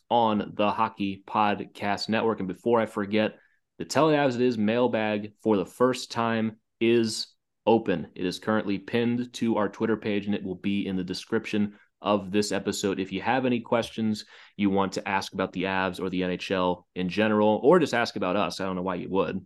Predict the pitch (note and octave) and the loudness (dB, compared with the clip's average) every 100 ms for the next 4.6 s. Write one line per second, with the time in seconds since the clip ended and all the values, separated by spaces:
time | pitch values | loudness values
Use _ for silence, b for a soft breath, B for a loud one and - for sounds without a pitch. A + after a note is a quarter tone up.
0 | _ F2+ E2+ G2+ B2+ C3+ A2 - _ _ | _ -2 0 -2 0 2 0 -2 _ _
1 | - C#3 C3+ - D3+ A#2 B2 - _ _ | 0 2 2 4 6 6 4 -4 _ _
2 | _ _ F2+ G#2 A2 - G2+ A#2 A2 A#2+ | _ _ 0 4 2 2 2 2 2 2
3 | A#2+ B2 A#2 B2+ A#2 A#2+ F#2 D#2 D#2+ _ | 2 0 0 2 4 2 0 -2 -6 _
4 | _ _ - G2 F2 F2+ | _ _ -4 0 0 -4